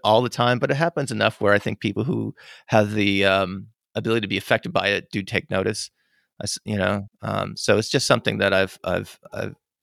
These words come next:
I've, um, you know, again, I want to just make note of that, uh, while I had the opportunity to do so. My, uh, you know, people who listen to my podcast, they know it's,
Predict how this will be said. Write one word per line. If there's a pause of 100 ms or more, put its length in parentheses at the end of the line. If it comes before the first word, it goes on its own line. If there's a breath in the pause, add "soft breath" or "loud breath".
I've, (880)
um, (240)
you
know, (680 soft breath)
again,
I
want
to
just
make
note
of
that, (260)
uh,
while
I
had
the
opportunity
to
do
so.
My, (320 loud breath)
uh,
you
know,
people
who
listen
to
my
podcast,
they
know
it's,